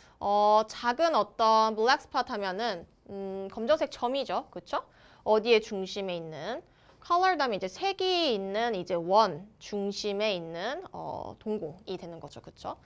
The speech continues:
뭐 이렇게 있으면은 눈이 이렇게 있으면 여러분 색이 있는 곳이 있고 이게 이제 이게 그 뭐냐, 퓨플이 되는 거죠. 그쵸? 동공이 되는 거죠. 자, 그래서 그 동공은요, 어, 뭐냐면은 창문이래요.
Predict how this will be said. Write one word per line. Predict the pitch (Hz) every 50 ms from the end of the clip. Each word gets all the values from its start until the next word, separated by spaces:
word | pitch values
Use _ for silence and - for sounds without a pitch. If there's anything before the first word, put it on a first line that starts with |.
| _ _ _ -
뭐 | - 185
이렇게 | 180 220 233 - - 185
있으면은 | 185 - - 202 185 175 170 170 202 226 214 170 165
눈이 | 165 170 175 180 175
이렇게 | 170 170 170 170 - 165
있으면 | 165 - - 170 156
여러분 | 151 151 147 147 -
색이 | - - 269 262 254
있는 | 208 180 175 156
곳이 | 156 165 - -
있고 | - - -
이게 | 170 170 - 170 165
이제 | 156 - - 185 - _ _ _ _ _ _ _ _ _ _ -
이게 | 180 180 175 190 180 180 180 180 175 175 170
그 | - -
뭐냐, | 170 156 156 156 170 185 175 151 -
퓨플이 | - 277 262 - - 214 190
되는 | 175 - 170 165 160
거죠. | 170 147 - 151 147
그쵸? | - - - - 185 285 - -
동공이 | - 170 165 165 160 156
되는 | - 160 156 - -
거죠. | - - - - - - _ _ _ _ - - - - - - - - -
자, | - 226 233 196 160 -
그래서 | - 233 254 262 294 269
그 | - 262
동공은요, | 254 262 262 277 311 311 370 359 320 220 185 180 214 247 220 175 151 - - _
어, | - 190 190 190 196 190 190 190 190 180
뭐냐면은 | 185 196 214 240 233 208 185 175 185 220 202 180 175
창문이래요. | - - 392 403 427 440 453 392 233 185 - 123 92 -